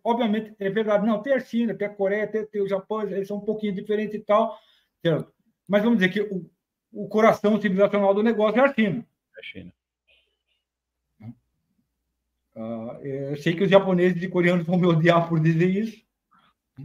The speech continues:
Speaker 2: Mas é verdade.
Speaker 1: Mas é verdade. Certo. Ah, ah, e todas elas estão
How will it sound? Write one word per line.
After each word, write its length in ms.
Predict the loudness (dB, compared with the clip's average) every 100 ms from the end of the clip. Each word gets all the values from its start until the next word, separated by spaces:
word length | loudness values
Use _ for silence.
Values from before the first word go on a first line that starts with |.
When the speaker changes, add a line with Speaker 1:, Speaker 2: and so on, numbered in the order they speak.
| -20 _ _ _ -10 -10 _ _ _ _ _ _ _ _
Speaker 2:
Mas 160 | -6 -2
é 60 | 0
verdade. 380 | -2 -4 -8 -16 _ _ _ -4
Speaker 1:
Mas 280 | 4 4 6
é 60 |
verdade. 580 | 4 2 2 -2 -4 _ _ _ _ _ _ _ _ _ _ _ _ _
Certo. 320 | -14 -14 -14 _ _ _ _ _ _ _ _ _ _ _ _ _ _ _ _ _ _ _ _ _ _ _ _ _ _ _ _ _ _ _
Ah, 720 | -12 -10 -8 -10 -10 -14 -14 -8
ah, 320 | -6 -6 -4
e 320 | -4 -4 -8 -2
todas 400 | 8 8 10 8
elas 560 | 8 8 6 2 -6 _ _ _ _ _
estão 400 | 2 2 2 -6